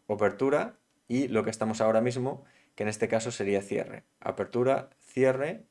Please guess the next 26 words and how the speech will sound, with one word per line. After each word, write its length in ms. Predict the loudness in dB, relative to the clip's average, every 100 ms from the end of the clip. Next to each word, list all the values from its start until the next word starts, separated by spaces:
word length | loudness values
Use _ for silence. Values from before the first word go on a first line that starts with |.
| -10
y 120 | -4
todo 220 | 0 0
el 80 | 0
rango 340 | -2 -2 0
de 80 | 0
precios, 420 | -2 -8 -10 -8
¿vale? 320 | -2 -2 -4 -8
Y 200 | -8 -4
todo 180 | -2
esto 360 | -2 0 0 2
ya 120 | -2
lo 60 | -4
explicamos 360 | -4 -4 -4
otro 180 | -6 -4
día, 240 | 2 2 2
pero 120 | -2
básicamente 440 | -4 -4 -4 -4
es 100 | -4
el 100 | -4
volumen 360 | -4 -4 -4 -4
de 100 | -4
compras 320 | -6 -8 -6
y 40 |
ventas. 480 | -6 -6 -10 -16 -20 -20 -20 -20 -20 -20 -20 _ 6
Muy 160 | 12
bien. 320 | 12 10 4